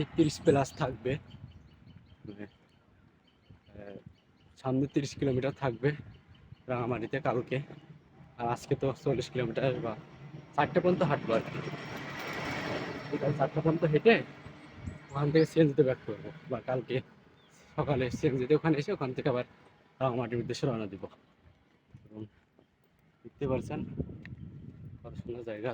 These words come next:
জঙ্গল। আর ইয়াসিন ভাই তো সকালে চলেই গেছে, তো ভাই অনেক অসুস্থ হয়ে গেছে, তো ভাইয়ের জন্য সবাই দোয়া করবেন এবং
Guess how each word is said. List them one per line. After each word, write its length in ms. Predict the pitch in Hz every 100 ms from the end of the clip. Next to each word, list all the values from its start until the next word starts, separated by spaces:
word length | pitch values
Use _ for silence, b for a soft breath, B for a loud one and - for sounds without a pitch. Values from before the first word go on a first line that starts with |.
| 113
জঙ্গল। 380 | 135 120 110 110
আর 140 | 117 113 - - _ _ _ _ _ _ _ -
ইয়াসিন 260 | 127 135 135
ভাই 100 | 139
তো 40 | 139 143
সকালে 200 | 135 127
চলেই 280 | 131 131 131
গেছে, 260 | 131 - 151 - - _ _ - - _ _ -
তো 60 | 120 113
ভাই 140 | 117 123
অনেক 140 | 120 123 110
অসুস্থ 240 | - - 147
হয়ে 100 | 127
গেছে, 200 | 107 - 135 - - _ _ _ _ _ _ _ _ _ _
তো 60 | 120 110
ভাইয়ের 200 | 113 117
জন্য 120 | 123 117
সবাই 140 | 123 120
দোয়া 120 | 113 113
করবেন 260 | 107 135 143 - - - _ _ _ _ _ -
এবং 220 | 110 117